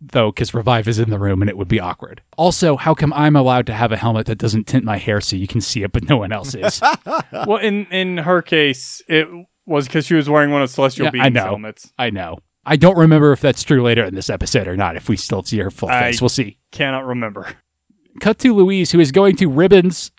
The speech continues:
Speaker 1: who is just on an Ayla ship now, being like, "Uh, hey, I'm gonna prescribe you some new, better meds, make you even more computery."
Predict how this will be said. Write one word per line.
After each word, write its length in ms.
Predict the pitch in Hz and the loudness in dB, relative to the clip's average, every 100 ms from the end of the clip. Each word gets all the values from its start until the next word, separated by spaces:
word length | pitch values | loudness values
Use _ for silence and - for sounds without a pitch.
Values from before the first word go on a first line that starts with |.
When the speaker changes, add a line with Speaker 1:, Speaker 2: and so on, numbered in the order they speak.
| - | -8
Speaker 1:
who 200 | 165 180 | 2 4
is 140 | 151 | 4
just 200 | 180 165 - | 2 -2 0
on 200 | 156 170 | 2 4
an 80 | 156 | 2
Ayla 420 | 160 202 208 208 | 0 0 0 0
ship 320 | - 226 - | 2 0 0
now, 440 | 214 233 262 269 _ _ _ _ _ | 0 0 0 0 _ _ _ _ _
being 200 | - 196 | 2 4
like, 220 | 180 165 - | 4 2 0
"Uh, 80 | 180 | -2
hey, 340 | 180 226 151 139 | 2 4 2 2
I'm 100 | 196 | 2
gonna 160 | 220 | 2
prescribe 480 | - 147 - 175 175 | 0 -6 -2 2 2
you 60 | 160 | 0
some 200 | - 139 | 0 2
new, 240 | 147 156 | 4 4
better 360 | 135 98 139 165 | 2 0 2 4
meds, 460 | 135 107 101 131 - _ _ _ _ | 2 0 -4 -10 -14 _ _ _ _
make 180 | 147 135 | -4 -2
you 60 | 165 | -2
even 320 | 165 143 143 | 0 4 4
more 320 | 143 151 147 | 6 6 4
computery." 720 | 127 151 - 139 113 101 131 | 2 -2 2 4 4 0 -4